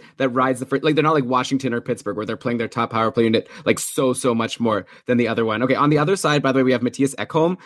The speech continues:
who picked up two assists yesterday, and he's now up to seven points in eight games, pulling, uh, Hampus Lindholm here. Though actually, Hampus Lindholm just got an assist on a goal by Sam Steele, so he's now up to eight points in nine games. And yes, Brian, I know you're gonna say Brandon Montour also got an assist, but hey, Hampus Lindholm got the first assist.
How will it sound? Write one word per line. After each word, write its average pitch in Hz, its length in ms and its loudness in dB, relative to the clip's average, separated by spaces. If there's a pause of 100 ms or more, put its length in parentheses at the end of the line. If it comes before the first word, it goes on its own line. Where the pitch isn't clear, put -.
(100)
who 131 80 -10
picked 139 140 0
up - 140 -4
two 143 140 0
assists 143 300 -2
yesterday, 135 340 0
and 139 80 2
he's 135 180 0
now 143 120 0
up 135 160 0
to 139 80 0
seven 135 340 0
points 135 300 0 (160)
in 127 100 0
eight 139 220 0
games, 151 340 2 (180)
pulling, 185 320 2
uh, 185 120 2
Hampus 202 240 0
Lindholm 247 320 2
here. 131 240 0 (140)
Though 143 80 2
actually, 151 260 0
Hampus 135 260 -8
Lindholm 165 280 -2
just 151 260 -4
got 160 240 -2
an 151 100 0
assist 233 380 -2 (200)
on 151 120 2
a 147 60 2
goal 156 140 2
by 156 120 4
Sam 156 220 0
Steele, 214 180 2
so 139 100 -4
he's 151 160 -2
now 185 100 0
up 151 100 0
to 156 180 -4
eight 180 160 -2
points 180 200 0
in 156 120 0
nine 160 180 2
games. 180 140 2
And 156 100 2
yes, 175 160 2
Brian, 190 160 2
I 170 40 2
know 180 40 2
you're 202 80 2
gonna 240 120 0
say 220 120 2
Brandon 196 280 0
Montour 185 320 -2
also 185 200 0
got 156 160 -2
an 143 60 -2
assist, 156 240 -4 (200)
but 156 100 2
hey, 196 40 2
Hampus 139 240 -2
Lindholm 151 280 0
got 139 140 -4
the 131 100 -6
first - 240 -10
assist. 139 260 -6